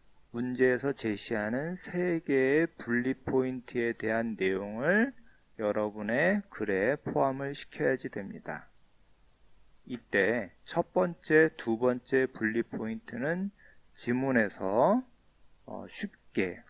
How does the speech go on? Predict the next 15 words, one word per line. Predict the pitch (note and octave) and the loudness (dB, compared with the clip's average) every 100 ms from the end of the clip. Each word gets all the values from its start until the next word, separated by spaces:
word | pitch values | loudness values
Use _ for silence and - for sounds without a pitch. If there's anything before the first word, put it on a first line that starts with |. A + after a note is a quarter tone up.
| - | -8
혹은 | D3 C3+ D#3 F#3 G3+ | -4 4 6 6 0
조금만 | - A2 A2+ A#2 A#2 C3 E3+ F#3 | 0 -2 0 -2 4 4 4 0
생각하면 | F3 D#3+ C#3 - - B2 B2 C3+ | -6 0 0 0 -6 -6 -4 -6
찾을 | - D#3 D3+ D3+ | -8 -6 -4 -6
수 | - | -6
있지만 | - - - G#2+ F#2 F#2+ E3 A3 - - - _ _ | -8 -8 -10 -4 -2 0 -2 -4 -8 -20 -20 _ _
세 | - - D3+ | -12 0 2
번째 | D3+ D#3+ D#3 D#3 D#3 - | 4 2 2 2 2 2
분리 | A2+ A2+ | -2 0
포인트는 | A#2+ - A2+ A#2 A2+ - A#2 D#3+ G3 G3+ | -2 -2 -2 -2 -6 -8 -4 0 0 -4
지문에 | - A2+ A2+ A2+ G2+ G2 A#2+ F#3 A#3 - - _ - | -4 -4 -2 -2 0 0 2 2 0 -6 -20 _ -4
반드시 | A2 G#2+ A2 A2+ - D3 | -2 -2 -2 -4 -2 -4
있는 | G#2+ A2 A2+ | -2 -2 -2
것이 | A2+ G#2 C3+ | -2 -2 -4
아니고 | F#2+ F2+ - B2+ G#2 - | -4 -6 -2 2 2 0